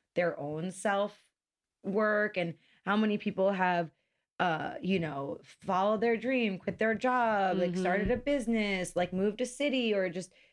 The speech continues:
Speaker 1: been in that place of following their heart. Like, I think that the lesson is s-, just s-, there's such a,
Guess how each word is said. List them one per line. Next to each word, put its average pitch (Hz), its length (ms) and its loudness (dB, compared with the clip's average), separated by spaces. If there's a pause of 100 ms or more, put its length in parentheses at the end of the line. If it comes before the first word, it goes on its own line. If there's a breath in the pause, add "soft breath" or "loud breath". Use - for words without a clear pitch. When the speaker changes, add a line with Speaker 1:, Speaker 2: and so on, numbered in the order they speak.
(160 soft breath)
Speaker 1:
been 247 240 2
in 220 160 0
that 208 200 0
place 202 280 0
of 180 120 0
following 180 680 0
their 156 240 0
heart. 175 560 0
Like, 156 320 -2 (540)
I 185 160 0
think 190 400 -4
that 175 360 0 (2000)
the 202 220 0
lesson 185 680 0
is 175 600 -2 (580)
s-, - 360 -14 (100)
just - 460 -2 (280)
s-, - 360 -8 (220)
there's 196 220 0
such 208 180 -2
a, 170 160 0